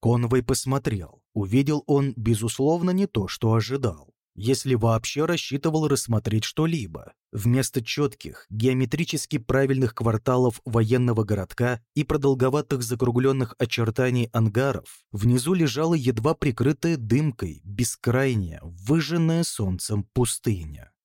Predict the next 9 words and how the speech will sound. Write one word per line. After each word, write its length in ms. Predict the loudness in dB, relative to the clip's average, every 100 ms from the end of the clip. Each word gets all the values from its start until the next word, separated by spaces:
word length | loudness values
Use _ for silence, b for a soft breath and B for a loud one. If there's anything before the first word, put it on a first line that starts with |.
| _
Быстро 480 | -12 0 0 2 -2
снижавшийся 800 | 0 0 0 0 -2 -4 -6 -4
самолет 640 | -4 -2 0 2 2 0 -14 -4
еще 300 | -4 0 0
находился 640 | 0 0 0 2 -2 0
на 100 | 0
необычно 680 | 2 2 0 0 0 -2 -2
большой 400 | 0 -2 -2 0
высоте. 680 | 0 -2 -6 -6 -12 -12